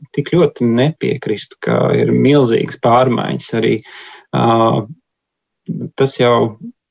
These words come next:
jau ilgstoši mēs saprotam, š-, invazīvās sugas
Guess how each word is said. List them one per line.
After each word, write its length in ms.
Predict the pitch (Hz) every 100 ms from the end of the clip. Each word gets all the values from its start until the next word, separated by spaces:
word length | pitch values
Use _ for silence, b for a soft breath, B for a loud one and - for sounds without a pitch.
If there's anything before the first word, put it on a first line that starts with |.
| 175 175
jau 200 | 120 117 117 139
ilgstoši 480 | 160 - 127 120
mēs 240 | 113 110 - -
saprotam, 560 | - 147 - - 110
š-, 160 | 110 120
invazīvās 640 | 120 139 117 110 110 -
sugas 240 | 131 110